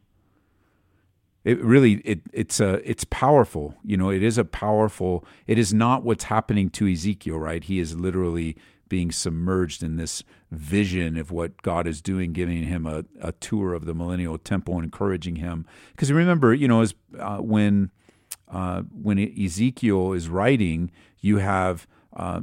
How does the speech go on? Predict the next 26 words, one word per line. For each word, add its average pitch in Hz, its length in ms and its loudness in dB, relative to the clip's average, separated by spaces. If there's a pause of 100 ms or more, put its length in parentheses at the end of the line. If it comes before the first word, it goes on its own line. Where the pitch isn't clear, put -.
(120)
so - 220 0
much 117 260 0
historical 104 880 0
significance 98 720 -4
surrounding 90 500 -4
him. 78 160 -6
You 82 100 -6
know, 87 100 -6
the 82 100 -6
Babylonians 87 840 -2 (320)
have, 82 460 -2 (320)
uh, 85 160 -8 (120)
wiped 98 460 2
out 92 240 0 (120)
and 92 140 -4
destroyed 104 560 0
Jerusalem. 90 580 -4
They've 85 180 -6
taken 110 300 -2
down 90 220 -2
the 87 80 -4
temple. 92 560 -6 (360)
The 92 100 -6
people 110 420 0
are 92 120 2
upset. 104 600 0